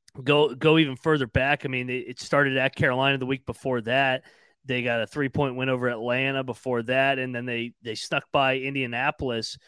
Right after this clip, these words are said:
when they were two and six to, to really get this thing going. I, I'm with you. I'll, I'll take the Steelers. Um, I c-, I could see this game ending in a tie, to be honest. Like, c-,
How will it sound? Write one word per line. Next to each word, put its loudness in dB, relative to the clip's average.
when -2
they 0
were -4
two 0
and -6
six -2
to, -6
to -8
really 2
get -6
this -10
thing -8
going. -2
I, 6
I'm 2
with 4
you. 2
I'll, 2
I'll 6
take -2
the -10
Steelers. 0
Um, 0
I 4
c-, -12
I 0
could -10
see -4
this -8
game 0
ending 0
in -6
a -10
tie, -6
to -20
be -12
honest. -14
Like, -8
c-, -6